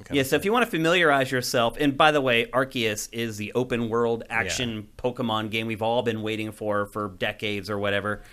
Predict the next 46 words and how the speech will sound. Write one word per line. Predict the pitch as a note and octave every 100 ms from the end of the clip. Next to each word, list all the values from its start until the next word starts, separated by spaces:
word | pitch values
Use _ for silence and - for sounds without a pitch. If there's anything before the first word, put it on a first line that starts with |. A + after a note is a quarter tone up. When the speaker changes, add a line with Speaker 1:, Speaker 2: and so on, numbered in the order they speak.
| -
Speaker 1:
Well, | A2+
we | G#2
hope | G#2 C3+ C3+
it's | G#2 -
the | G2
one | F#2
Speaker 2:
We | D3
Speaker 1:
we've | C#3+
all | D3 B2+
been | G2+
Speaker 2:
hope. |
That's | F#2 C#3+ D3+
Speaker 1:
waiting |
Speaker 2:
what | D3+
Speaker 1:
for. |
Speaker 2:
it's, | C3+
that's | E3 E3 G3
where, | F#3 D#3+ E3
where | D3
it's | C3
trending | - - D3+ C#3+ A#2
towards. | - G2 E2 D#2+
Speaker 1:
Yeah. | E2+ F2 - - -
Speaker 2:
If | B2
you | F#3+
wanna | G#3+
familiarize | - D#3+ F#3 E3 C3+ B2
yourself | C#3 - B2+ A#2 -
with | A#2+ B2 A#2
the | A#2+ B2+
area | C3+ C#3+ B2+
that | A2+
that | B2 C3 C3
game | C#3 B2+
is | B2
set, | - F#2 - -
this | D#3+ F#3+
is | D#3
a | D3
good | A#2 - C#3+ C#3+
way | B2+
to | A2+
do | G#2 A#2
it, | C3
I | C3+
guess. | C#3 F3+ F#3 - -